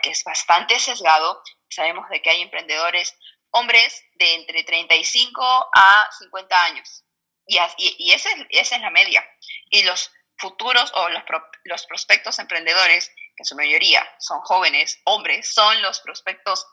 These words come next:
eh, ex-, eh, emprendedores exitosos, ¿no?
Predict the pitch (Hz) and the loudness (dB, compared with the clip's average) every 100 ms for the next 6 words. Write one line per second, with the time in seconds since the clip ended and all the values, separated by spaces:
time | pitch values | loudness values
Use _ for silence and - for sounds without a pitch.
0 | - _ - 185 165 - _ 190 190 - | -20 _ -4 0 0 -2 _ -2 0 -6
1 | - 196 175 165 - 190 190 185 185 208 | -6 -4 0 0 0 -2 -2 -2 0 2
2 | 214 190 170 - - 151 - - - _ | 0 -4 -10 -12 -10 -12 -12 -20 -20 _
3 | 156 165 | -4 -4